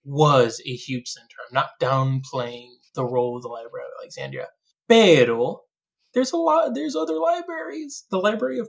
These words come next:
Pergamon, the Library of Antioch. Actually, there's, there's, uh, a little snippet.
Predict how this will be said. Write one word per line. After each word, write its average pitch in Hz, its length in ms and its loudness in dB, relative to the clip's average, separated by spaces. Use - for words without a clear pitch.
Pergamon, 226 560 -2
the 156 80 -2
Library 190 340 4
of 175 100 2
Antioch. 156 640 -2
Actually, 160 380 0
there's, 135 320 0
there's, 131 400 -2
uh, 131 300 0
a 135 60 -2
little 165 240 2
snippet. 170 440 -4